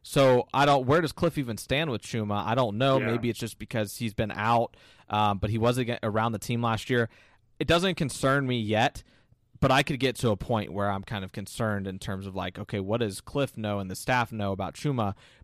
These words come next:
Speaker 1: that we don't? Um, what is it? Is it his conditioning? I mean, he's playing, like, thirteen minutes a game right now. And again, it's preseason. We've only seen him twice, but, uh, it's gonna be interesting to see once Aminu comes back, 'cause regardless of what we think, like, Cliff's gonna do whatever he wants to do.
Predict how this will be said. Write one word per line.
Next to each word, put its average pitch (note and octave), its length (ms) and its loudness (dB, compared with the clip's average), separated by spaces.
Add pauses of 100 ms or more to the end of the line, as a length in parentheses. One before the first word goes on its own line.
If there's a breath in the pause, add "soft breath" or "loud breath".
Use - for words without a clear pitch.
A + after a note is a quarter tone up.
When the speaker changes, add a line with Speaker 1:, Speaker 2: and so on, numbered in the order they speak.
Speaker 1:
that G2+ 200 0
we A2 140 0
don't? G2+ 340 0 (500 soft breath)
Um, G#2+ 420 2
what A#2+ 180 2
is G2+ 180 -4
it? - 160 -12 (100)
Is G#2+ 140 -4
it G#2+ 80 -2
his F#2+ 100 -4
conditioning? D#3+ 560 -2
I A#2+ 60 0
mean, G#2+ 80 -2
he's G2+ 120 -4
playing, E3 220 -2
like, - 180 -6
thirteen A#2+ 360 -2
minutes A2 240 -2
a G#2 60 -8
game A2+ 280 -2
right E2+ 160 -2
now. G2 260 -2
And F#2+ 140 -6
again, A#2 280 -4
it's G2 100 -8
preseason. B2+ 460 -4
We've G#2 140 -6
only C#3 120 -4
seen A#2 160 -6
him D2+ 80 -10
twice, A#2+ 460 -2 (500 soft breath)
but, G#2 360 4 (460)
uh, E2+ 180 -4 (680)
it's - 240 -4
gonna D#3 300 2
be C3+ 220 2
interesting B2+ 480 -4
to G#2 60 -6
see A#2+ 460 0 (300 soft breath)
once B2 160 0
Aminu A#2+ 340 0
comes G#2+ 220 -2
back, A#2 340 2
'cause G#2 140 -10
regardless C3+ 360 2
of A2+ 120 -4
what G2+ 120 0
we A2 140 -2
think, F#2 240 -8
like, - 140 -10
Cliff's C#3+ 260 -4
gonna G#2 180 -4
do G#2 160 -2
whatever G2 280 -2
he F2 40 -4
wants F#2 200 -6
to - 80 -16
do. F2+ 320 -6